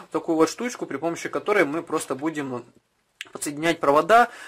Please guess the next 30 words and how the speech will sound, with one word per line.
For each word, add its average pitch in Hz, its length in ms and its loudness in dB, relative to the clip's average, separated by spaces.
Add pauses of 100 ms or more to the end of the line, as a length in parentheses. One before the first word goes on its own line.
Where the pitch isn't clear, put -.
Это, 165 300 0
те - 180 -6
штуки 170 320 0
будут, 147 480 -6
э, 135 140 0
вот 135 200 2
это 170 180 4
будет 151 240 -4
не 160 80 -4
временная, 170 440 0
она 127 160 0
будет 127 180 -6
для 131 100 -6
питания 131 260 -2
использоваться, 123 420 -6
а - 60 -2
эта 202 160 0
штука 156 260 -2
будет 139 220 -4
временная, 160 400 0
при 120 120 -8
помощи 139 360 -8
нее 143 180 -4
мы 139 120 -6
просто 143 320 -6
будем 135 180 -6
проверять, 131 540 0 (580)
э, 123 300 0
на 135 260 4
работоспособность. 139 1040 -4